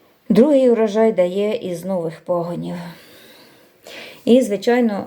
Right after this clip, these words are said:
обов'язково треба проріджувати, щоб не було загущення.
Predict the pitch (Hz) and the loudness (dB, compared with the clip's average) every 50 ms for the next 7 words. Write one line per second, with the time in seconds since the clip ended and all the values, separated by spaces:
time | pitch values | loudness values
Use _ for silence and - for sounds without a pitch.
0 | - - 190 185 190 196 185 180 180 180 - - 220 208 196 180 185 - 185 190 | -8 -8 -4 -4 -2 -2 0 -2 -2 -4 -4 -6 -4 -4 -4 -4 -2 -2 -2 0
1 | 185 185 180 - 185 185 185 190 233 277 247 220 220 208 196 180 - 175 170 - | -2 -2 -4 -2 0 0 0 0 0 -4 -4 -4 -4 -4 -4 -4 -6 -6 -8 -6
2 | - 165 175 175 170 165 175 180 190 214 220 208 - - - - 165 180 180 180 | -8 -6 -6 -6 -6 -4 -6 -4 -2 -2 -2 -2 -4 -6 -8 -6 -2 -2 -2 -2
3 | 185 190 175 165 - - - 247 233 - - - | -2 -4 -6 -6 -8 -8 -6 -4 -4 -4 -6 -8